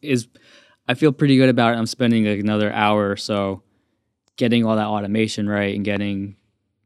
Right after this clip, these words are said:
you know, just kind of the final balance set. And then it's,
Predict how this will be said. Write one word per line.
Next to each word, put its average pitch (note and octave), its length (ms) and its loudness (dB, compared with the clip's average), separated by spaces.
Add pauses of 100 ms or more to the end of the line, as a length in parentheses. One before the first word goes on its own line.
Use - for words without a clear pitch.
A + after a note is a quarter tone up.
you G#2+ 120 -6
know, F#2+ 240 -6 (120)
just - 260 -14
kind A2 260 -2
of G2+ 100 0
the F#2+ 220 -4 (260)
final G#2 540 -2 (220)
balance G2+ 460 0
set. - 320 -10 (840)
And B2+ 140 6
then B2+ 140 8
it's, - 340 -2